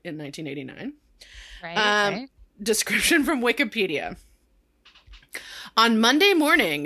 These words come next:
Speaker 1: Dawson is packing to return to L A after a fun weekend with Joey, but finally receives the voicemail she left him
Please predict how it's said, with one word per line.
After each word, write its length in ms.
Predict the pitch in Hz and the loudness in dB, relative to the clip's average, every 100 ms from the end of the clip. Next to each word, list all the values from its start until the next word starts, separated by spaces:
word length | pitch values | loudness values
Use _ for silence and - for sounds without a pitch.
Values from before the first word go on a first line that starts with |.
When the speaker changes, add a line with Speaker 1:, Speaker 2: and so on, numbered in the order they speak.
| 165 | 0
Speaker 1:
Dawson 440 | 185 220 - 254 | 4 4 2 0
is 100 | 190 | 0
packing 420 | - 214 220 240 220 | 2 0 2 0 0
to 100 | 202 | 0
return 400 | 190 - 247 262 | 0 0 2 4
to 80 | |
L 180 | 240 262 | 4 4
A 60 | 254 | 4
after 300 | 202 - 190 | 4 2 0
a 60 | 202 | 0
fun 460 | - 254 254 294 | 0 2 2 2
weekend 360 | 247 226 226 233 | 0 2 2 2
with 140 | 226 | 0
Joey, 600 | 185 247 269 170 110 - _ - - - - | 0 2 2 0 -6 -12 _ -20 -20 -20 -2
but 160 | 226 | -2
finally 460 | 220 254 269 339 381 | 2 6 6 6 4
receives 400 | 330 - 285 226 | 2 2 2 2
the 100 | 240 | -2
voicemail 680 | 190 262 427 381 262 202 - | 0 2 2 4 2 4 2
she 120 | 226 | 2
left 300 | 185 196 - | 2 2 -2
him 300 | 233 220 214 | 0 0 0